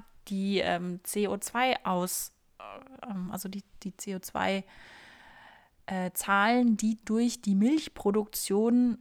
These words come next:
entstehen. Das ist ja einmal nicht nur die, die Gülle, die da entsteht, also die Scheiße von den Tieren, <laughs> blöd gesagt, ähm, sondern auch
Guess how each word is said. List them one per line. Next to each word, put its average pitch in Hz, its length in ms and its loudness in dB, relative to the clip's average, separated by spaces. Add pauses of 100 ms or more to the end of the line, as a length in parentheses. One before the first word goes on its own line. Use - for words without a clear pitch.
entstehen. 185 760 0 (1000)
Das 185 280 -8
ist - 180 -6
ja 196 120 -2
einmal 226 360 6
nicht 214 380 6
nur 196 280 4
die, 175 520 -2 (1600)
die 185 140 -6
Gülle, 233 380 6
die 262 140 -2
da 262 160 6
entsteht, 247 760 -2 (300)
also 180 340 -8 (920)
die 196 140 -10 (220)
Scheiße 220 360 -8
von 202 220 -4
den 190 160 -4
Tieren, 285 460 -2
<laughs> - 20 -8
blöd 262 300 6
gesagt, 269 560 4 (600)
ähm, 214 420 8
sondern 226 380 4
auch 233 340 10